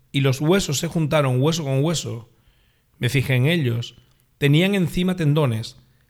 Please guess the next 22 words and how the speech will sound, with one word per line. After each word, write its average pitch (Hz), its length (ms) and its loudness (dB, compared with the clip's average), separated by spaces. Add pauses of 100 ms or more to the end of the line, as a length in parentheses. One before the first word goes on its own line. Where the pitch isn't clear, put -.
la 131 180 -2
carne 151 260 2
había 131 220 0
crecido 151 420 -2
y 131 60 2
la 120 160 0
piel 147 180 0
los 143 160 0
recubría, 131 640 -2 (640)
pero 139 240 4
no 156 140 4
tenían 165 260 0
espíritu. 120 640 -4 (800)
Entonces 185 480 2
me 170 120 0
dijo, 135 680 -2 (560)
"Conjura 156 520 4
al 190 80 2
espíritu, 165 640 -4 (160)
conjura, 160 540 0
hombre 131 240 2
mortal, 127 560 2